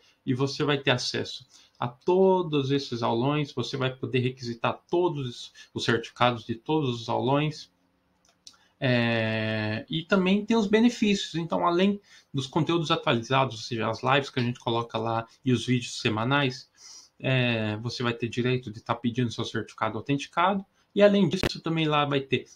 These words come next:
materiais extras, como, por exemplo, P D F, planilhas, professores pra tirar dúvidas. Então, por exemplo, aqui você às vezes tem uma dúvida, não consegue tirar, lá você vai poder ter, tirar, é, quantas dúvidas você quiser, qualquer hora do dia.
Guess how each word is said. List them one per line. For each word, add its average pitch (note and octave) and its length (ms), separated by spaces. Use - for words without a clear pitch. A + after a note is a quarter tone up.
materiais C#3 580
extras, C3 500
como, A2 220
por A#2+ 140
exemplo, A2 260
P - 180
D B2 140
F, B2 360
planilhas, B2 800
professores C#3 540
pra A#2 120
tirar A#2 280
dúvidas. A2+ 640
Então, A#2+ 180
por C3 140
exemplo, A#2+ 320
aqui C#3 200
você B2 260
às A#2+ 140
vezes C3 200
tem C#3 100
uma C#3 140
dúvida, B2+ 420
não C3+ 220
consegue C3 380
tirar, D3 340
lá A#2+ 200
você B2 460
vai B2 120
poder A#2+ 260
ter, A#2 240
tirar, A#2+ 500
é, A#2 200
quantas D3+ 360
dúvidas A#2 380
você B2 200
quiser, C3+ 500
qualquer B2 320
hora A#2 200
do A2 140
dia. C3+ 380